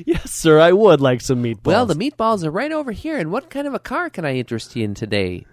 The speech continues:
Speaker 1: I saw a, a Dodge Grand Caravan on your website. It's an oh eight with sixty thousand miles for ten thousand dollars.
Speaker 2: Oh, that one sold right away this morning. Can I interest you in the
Speaker 1: No, that's <laughs> not what he said. What he
Speaker 2: Oh.
Speaker 1: actually said, he was like, <clears throat> "Huh, did you,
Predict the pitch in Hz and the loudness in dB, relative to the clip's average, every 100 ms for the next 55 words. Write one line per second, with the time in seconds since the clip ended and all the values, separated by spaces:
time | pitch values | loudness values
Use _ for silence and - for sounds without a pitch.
0 | _ _ 113 123 127 - 151 151 139 127 | _ _ -4 -2 -2 2 4 6 4 0
1 | 120 123 _ _ _ 120 110 107 117 127 | -4 -8 _ _ _ -4 -4 -8 -2 2
2 | 135 160 143 151 151 151 - 160 156 151 | 4 2 -2 0 0 -2 0 0 2 0
3 | 147 147 123 135 147 - 170 170 117 113 | 0 0 0 0 0 0 0 0 -2 -6
4 | 117 135 131 135 170 139 120 110 101 - | -2 0 2 2 0 -2 -4 -4 -8 -18
5 | - 165 - 143 131 139 139 135 120 123 | -8 -8 -6 -6 0 2 2 -2 -4 -6
6 | 170 - - 147 156 147 147 151 151 101 | -8 -10 -8 -8 -4 -2 -2 -4 -4 -6
7 | 95 98 - - 165 - 160 233 196 208 | -8 -16 -20 -20 -20 -14 -8 -6 -4 -4
8 | 262 175 139 - 202 170 135 160 139 131 | -2 -6 -6 -2 0 0 0 0 2 0
9 | 110 101 107 107 104 87 160 202 214 247 | -2 -6 -4 -4 -4 -4 -2 -2 -4 -6
10 | 285 - 254 262 175 160 139 139 127 110 | -8 -6 -6 -4 -4 -2 2 4 2 -2
11 | 107 123 139 165 175 185 185 165 135 143 | -6 -4 -2 2 2 4 4 4 2 0
12 | 123 131 135 175 - 240 143 139 131 131 | 0 0 0 0 -4 -6 -4 -2 -2 -2
13 | - - 113 98 _ _ 147 202 240 156 | -4 -12 -12 -16 _ _ -10 -8 -8 -8
14 | 113 120 | -10 -16